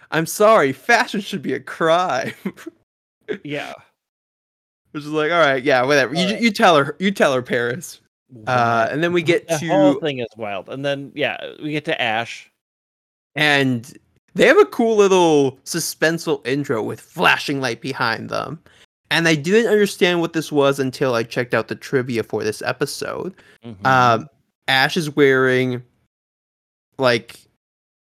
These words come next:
Speaker 1: oh, I get what it's supposed to, okay. Do you wanna explain this? Did, did you understand the reference here?
Speaker 2: Well, they're the, they're the wind and thunder gods.
Speaker 1: Yes,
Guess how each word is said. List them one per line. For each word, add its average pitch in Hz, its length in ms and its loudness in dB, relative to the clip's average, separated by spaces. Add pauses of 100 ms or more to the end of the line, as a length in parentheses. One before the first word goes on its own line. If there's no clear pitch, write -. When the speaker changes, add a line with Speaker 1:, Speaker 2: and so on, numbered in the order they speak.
Speaker 1:
oh, 262 1040 8
I 220 200 2
get 226 280 2
what 226 140 6
it's 214 140 6
supposed 214 420 4
to, - 220 0
okay. 170 460 4 (200)
Do 175 80 -4
you 208 80 6
wanna 233 160 4
explain 208 340 0
this? 240 160 -4
Did, 170 160 -14
did 170 360 -10
you 202 60 -2
understand 202 320 0
the 170 60 0
reference 147 420 0
here? 208 360 -2 (520)
Speaker 2:
Well, 196 240 2
they're 190 300 0
the, 147 720 -2 (260)
they're 165 200 -4
the 160 200 -4
wind 165 360 -4
and 139 180 -10
thunder 160 360 -8
gods. 85 520 -12 (260)
Speaker 1:
Yes, 196 680 2